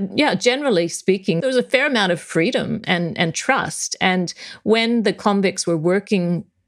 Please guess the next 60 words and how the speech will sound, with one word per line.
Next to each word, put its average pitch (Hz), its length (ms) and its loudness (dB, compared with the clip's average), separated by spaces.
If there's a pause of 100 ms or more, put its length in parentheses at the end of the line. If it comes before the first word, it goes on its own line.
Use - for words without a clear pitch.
in 220 180 4
the 226 80 2
government 160 420 0
service, 233 380 0
they 226 140 2
only 277 120 0
had 262 120 0
to 196 80 2
work 190 260 0
till 185 140 -2
three 151 340 -2
P 156 260 -2
M. 190 380 -2 (540)
Um, 165 260 2
and 185 220 2
then 180 100 2
the 175 120 2
rest 226 300 0
of 196 120 2
the 165 80 0
day, 160 400 2
they 175 160 2
could 175 200 -2
do 160 440 0 (300)
pretty 339 240 0
much - 220 0
what 156 140 0
they 165 80 4
wanted 262 320 0
to. - 180 -4
So 165 200 -2
they, 170 220 0
they 175 340 2
had 190 180 2
their 165 140 2
own 165 180 0
huts. - 420 -2
There'd 151 200 -2
be 151 160 -2
six - 320 -4
of 180 60 0
them 170 120 0
living 170 280 0
in 165 100 -2
a 165 80 0
hut. - 320 -2 (420)
They 165 140 4
could 151 160 -4
go 156 120 2
back 156 300 0
and, 160 220 -4
and 165 160 -2
just - 180 -4
hang 160 320 -2
out 240 260 0
there 202 180 2
if 196 140 -8
they 170 120 2
wanted 180 460 -2
to. 185 360 0